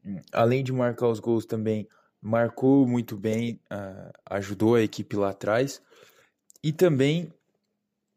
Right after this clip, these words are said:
ajudou no desafogo da equipe quando, no final da partida, a vitória parecia escapar entre as mãos.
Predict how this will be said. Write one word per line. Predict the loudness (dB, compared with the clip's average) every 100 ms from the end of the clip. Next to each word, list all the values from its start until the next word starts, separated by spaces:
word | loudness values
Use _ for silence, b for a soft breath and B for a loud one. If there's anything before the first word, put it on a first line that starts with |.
| _ _ _ _
ajudou | 0 2 2 2 4 4 4 2
no | 0 -2 -2
desafogo | -2 -2 -2 -6 -2
da | 0
equipe | -2 -2 -10 -10
quando, | -4 -2 0 0 -2 -4 b b _
no | -6 -4
final | 0 0
da | 2 0
partida, | 0 0 -2 -8 -6 -2 0 0 -2 -6
a | -6
vitória | -4 -8 -4 0 0 0
parecia | -2 -4 -4 -6 0 0 0 b b b b _
escapar | 0 2 -2 0 0 0
entre | -4 -4
as | -4
mãos. | -6 -14 -18 -20